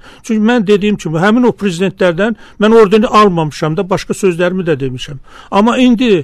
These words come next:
mənim rayonuma, e, deyək ki, e, qırx ildə bir dənə məktəb tikilməmişdi,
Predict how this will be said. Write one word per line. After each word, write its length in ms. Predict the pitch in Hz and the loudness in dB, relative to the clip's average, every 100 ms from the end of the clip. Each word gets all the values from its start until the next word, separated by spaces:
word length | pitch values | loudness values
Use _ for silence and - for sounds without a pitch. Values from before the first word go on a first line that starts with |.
| - - 190 | -6 -10 0
mənim 360 | 190 220 240 | 2 4 4
rayonuma, 600 | 208 196 190 185 180 160 123 - - _ | 4 4 4 2 0 -2 -4 -12 -20 _
e, 100 | 220 | -4
deyək 260 | 151 196 - | 2 2 2
ki, 180 | 208 175 - - - | -2 -2 -4 -16 -8
e, 160 | 220 214 208 240 | -6 -6 -4 0
qırx 280 | 269 - 208 | 0 0 -2
ildə 200 | 175 180 | 0 0
bir 120 | 196 180 | 0 0
dənə 160 | 180 | -2
məktəb 380 | 175 160 190 160 | -2 -2 -4 -4
tikilməmişdi, 720 | - - 156 143 135 - 156 | -6 -8 -6 -6 -6 -8 -10